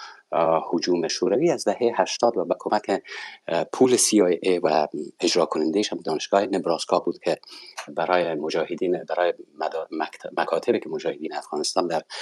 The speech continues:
پاکستان داشتن، <clears throat> تیو و تفنگ و، اه، اه،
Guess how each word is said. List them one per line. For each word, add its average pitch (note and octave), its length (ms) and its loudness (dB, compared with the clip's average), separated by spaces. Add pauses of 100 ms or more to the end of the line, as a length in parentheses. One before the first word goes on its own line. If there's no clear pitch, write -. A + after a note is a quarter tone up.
(320)
پاکستان D#2+ 520 6
داشتن، G2+ 440 2 (180)
<clears throat> - 1500 0
تیو G2 200 8
و E2+ 40 4
تفنگ A2 460 2
و، G2 260 6
اه، E2 220 0 (680)
اه، C#2+ 520 -8